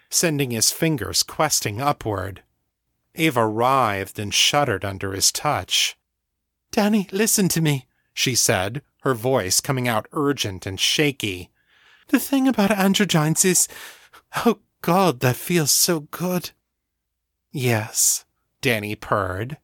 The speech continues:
moving his fingers higher. "The thing is," Ava stammered, "your sex drive is enhanced in your dominant form. You have to,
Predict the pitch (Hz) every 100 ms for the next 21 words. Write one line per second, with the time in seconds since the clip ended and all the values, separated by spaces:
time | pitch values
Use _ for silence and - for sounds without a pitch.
0 | _ 135 127 104 98 98 - 156 110 95
1 | 92 - 147 143 101 95 107 _ _ _
2 | _ _ _ _ _ _ _ _ 196 214
3 | - - - 247 254 247 196 - - _
4 | _ _ - 127 117 - - 143 123 113
5 | 131 - _ _ _ _ 196 202 240 247
6 | - - - - - 240 - - 214 202
7 | 214 - 196 214 196 202 196 233 202 -
8 | 175 170 175 185 165 165 160 160 151 127
9 | 131 - - - - - _ - 196 214
10 | 190 185 - 196 247 - 220